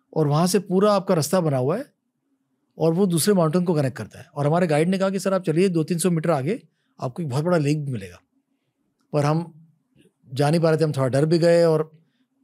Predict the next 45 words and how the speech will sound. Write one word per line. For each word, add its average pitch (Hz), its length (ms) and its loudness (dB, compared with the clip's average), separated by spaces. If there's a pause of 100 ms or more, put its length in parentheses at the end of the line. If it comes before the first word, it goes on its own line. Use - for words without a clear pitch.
प्रॉपर 143 340 0
गाइडेंस 135 460 -2
नहीं 160 100 0
था, 156 180 2
टॉर्च 147 360 0
होनी 147 160 0
चाहिए, 151 180 2
रोप 143 260 2
होना 147 140 2
चाहिए, 151 180 -2
ताकि 147 220 -2
ऐसा 143 180 -2
ना 147 80 0
हो 147 100 -2
कि 143 100 -6
वहाँ 139 180 -2
कहीं 131 180 -2
गिर 135 120 -2
जाए, 143 400 -4 (520)
और 160 320 -4
अनऑथराइज्ड 185 460 4
हम 165 100 2
एक 143 100 -2
तरह 156 100 2
से 135 100 0
जा 120 160 -2
रहे 101 120 -8
हैं, 95 120 -16 (500)
तो 147 60 0
हमने 151 180 2
मना 151 220 2
किया। 160 240 0 (580)
पर 185 320 -2
वो 175 140 0
गाइड 165 340 0
जो 175 140 2
हैं, 175 180 0
कुछ 175 240 -2
लोग 165 160 0
गए 143 160 2
हैं, 180 520 -2
और 147 300 -8
श्रीलंका 160 420 -4
में 180 320 -2 (260)
ये 151 200 -6